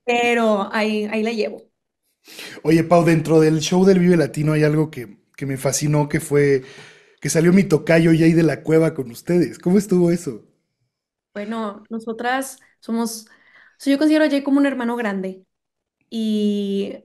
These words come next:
Speaker 1: lo hemos conocido por mucho tiempo. Ah, ten-, o sea,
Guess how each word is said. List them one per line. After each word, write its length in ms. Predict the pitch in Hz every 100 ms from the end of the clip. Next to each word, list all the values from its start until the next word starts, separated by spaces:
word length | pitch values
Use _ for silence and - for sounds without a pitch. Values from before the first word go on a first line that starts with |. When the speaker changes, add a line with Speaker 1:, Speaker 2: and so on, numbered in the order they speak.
| _ _ -
Speaker 1:
lo 80 |
hemos 180 | 220 220
conocido 300 | 220 226 214
por 100 | 214
mucho 220 | 226 220
tiempo. 640 | - 240 220 220 220 220 - _ _ _ _ _ _ _ -
Ah, 320 | 214 202 214
ten-, 280 | 220 220 226
o 40 | 254
sea, 400 | 240 208 -